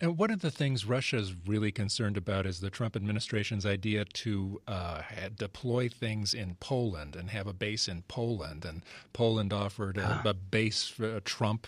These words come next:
Speaker 1: ba-, uh, air base or something. Uh,
Speaker 2: Yeah.
Speaker 1: what, you know, that,
Speaker 2: Yeah.
Speaker 1: is that a reality, or is that, wh-, what would that be like?
Speaker 2: Right. So from the Russian point of view, they see the U S as advancing on Russia since the, uh,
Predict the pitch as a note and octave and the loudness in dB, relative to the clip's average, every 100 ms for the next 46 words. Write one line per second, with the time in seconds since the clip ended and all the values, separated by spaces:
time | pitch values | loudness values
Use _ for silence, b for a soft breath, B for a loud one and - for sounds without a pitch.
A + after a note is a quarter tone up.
0 | A#2+ F2+ G#2+ G#2 A#2 G2 G#2 G2+ G#2+ A2 | -6 0 0 0 -2 -4 -2 2 2 2
1 | G#2+ - A2+ A2 G#2 A2+ G2+ B B - | 0 0 0 0 2 2 2 B B 2
2 | A#2 A#2+ A2+ - E3+ E3+ D#3 D3 F#3+ F3 | 8 12 12 10 10 8 8 6 2 0
3 | D3 E3 - D#3+ D#3+ D3 G3+ G#3 C#3+ A2+ | 6 8 8 4 4 4 4 4 4 4
4 | A#2+ A#2 B2+ C#3+ D3+ D3 A2+ G#2 A2 B2 | 4 4 2 2 2 2 4 2 2 -2
5 | - A#2 - C#3 D#3 D3 A#2 A2 A#2 F#2 | 0 -4 -2 -2 0 0 -2 -4 -6 -8
6 | D2 C2+ - - - _ - A2+ B B | -8 -10 -14 -18 -20 _ 2 4 B B
7 | B - D#3 - B2+ A#2+ F3+ - D3+ A#2+ | B 6 8 10 10 10 8 6 6 8
8 | G2 E2+ F2+ F2+ G#2 B2 - A#2+ G#2 G2 | 6 6 2 4 6 6 6 4 6 6
9 | G2+ G2 F#2+ F#2 - G2+ F#2+ E2+ F2 G#2+ | 8 8 8 4 0 -4 -2 2 4 4
10 | A2 - G2+ G2 F2 F2 - F2+ E2 - | 4 2 0 2 2 0 0 -2 -2 -2
11 | F2 E2+ - - b b b b D#2+ F#2 | 0 2 0 -2 b b b b -2 2
12 | F2 E2+ E2+ D#2+ | 4 4 4 2